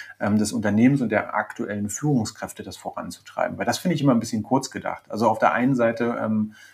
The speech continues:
äh, fordern wir diese ganze Selbstorganisation, New Work und ja, wir suchen uns alle einen Sinn und so. Auf der anderen Seite setzen wir uns dann aber manchmal hin und warten darauf, dass die Führungskräfte das nun auch tun und anstoßen und möglich machen.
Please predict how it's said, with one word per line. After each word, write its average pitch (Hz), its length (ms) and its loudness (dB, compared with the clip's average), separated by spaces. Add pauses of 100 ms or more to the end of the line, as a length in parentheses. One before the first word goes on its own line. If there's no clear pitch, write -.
(120)
äh, 107 100 -6
fordern 123 400 2
wir 113 60 2
diese 113 180 0
ganze 104 220 -2
Selbstorganisation, 117 920 0
New 110 220 0
Work 123 340 0
und 110 120 -2
ja, 113 160 0
wir 110 60 -2
suchen 107 220 -4
uns 104 100 -6
alle 104 160 -2
einen 98 100 -4
Sinn 139 240 2
und 110 120 0
so. 117 260 -2 (260)
Auf - 100 -10
der - 140 2
anderen 139 220 4
Seite 123 260 4
setzen 117 280 -2
wir 117 40 0
uns 113 140 -6
dann 110 100 -2
aber 107 180 0
manchmal 233 380 -2
hin - 100 0
und 220 140 -2
warten 214 300 2
darauf, 104 200 -4
dass 110 140 -12
die 101 100 -16
Führungskräfte 113 540 -6
das 104 200 -8
nun 113 140 2
auch - 180 -4
tun 151 240 2
und 98 140 -4
anstoßen 110 520 -2
und - 100 -12
möglich 120 460 2
machen. 87 320 -14